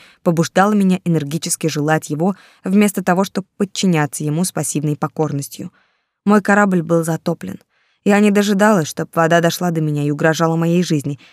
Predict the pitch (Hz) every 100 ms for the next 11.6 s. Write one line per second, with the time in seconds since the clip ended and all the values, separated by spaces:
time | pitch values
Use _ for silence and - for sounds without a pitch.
0 | _ - 165 156 214 214 226 220 185 170
1 | 165 180 175 165 165 147 143 143 - _
2 | _ 180 165 160 151 151 147 143 139 143
3 | 147 226 214 - 160 - - - 190 170
4 | 170 170 160 151 147 151 147 - 156 156
5 | 147 170 220 _ _ _ 190 196 226 220
6 | 214 190 139 135 156 _ _ _ - 185
7 | 202 - 247 226 185 190 196 214 202 208
8 | 196 190 196 175 - _ _ _ 170 165
9 | 202 - - 139 139 - - 160 156 151
10 | 147 160 151 165 165 - 160 151 170 175
11 | 175 151 151 196 196